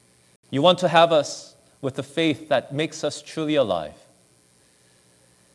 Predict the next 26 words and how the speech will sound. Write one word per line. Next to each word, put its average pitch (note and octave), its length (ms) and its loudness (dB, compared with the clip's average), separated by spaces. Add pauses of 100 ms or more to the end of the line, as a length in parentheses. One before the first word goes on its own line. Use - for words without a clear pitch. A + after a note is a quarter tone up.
(140)
God, B2 340 6
would B2+ 180 -6
you C3 60 -6
help C3 260 2
us - 540 -4
to - 160 -12
examine C3+ 440 0
our D3+ 100 6
hearts - 720 0 (800)
and A#2 140 -10
to B2 100 -10
strive C#3 640 4 (580)
to - 80 -10
be A#2 140 -4
able C3 140 -2
to B2 80 4
offer B2+ 340 2
you B2+ 320 -4
a - 80 -4
worship A#2+ 460 -6
that A2 140 0
is G#2 140 -8
fueled D3 400 -4
by A2+ 140 2
a G#2 60 -4
faith G#2+ 540 -8